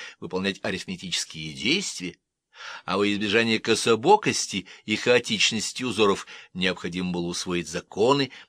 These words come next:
геометрической симметрии. Женщины северных коми, живущих по реке Ижме, иногда выделяемых в особую этническую группу ижемских или оленных коми, славились изготовлением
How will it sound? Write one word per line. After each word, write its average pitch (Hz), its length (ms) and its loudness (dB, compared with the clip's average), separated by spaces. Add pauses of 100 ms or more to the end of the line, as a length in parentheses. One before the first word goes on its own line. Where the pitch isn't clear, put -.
геометрической 90 760 -4
симметрии. - 680 -10 (2000)
Женщины 202 760 4
северных 151 840 2
коми, 104 460 2
живущих 107 540 -2
по - 60 -6
реке 104 340 -2
Ижме, 104 840 -2 (360)
иногда 98 300 0
выделяемых 104 540 2
в 113 40 0
особую 101 720 4
этническую 101 540 -6
группу 127 400 -2 (280)
ижемских 117 840 2
или 87 160 -6 (160)
оленных 98 880 2
коми, 95 340 0 (260)
славились 98 800 0
изготовлением 104 680 -2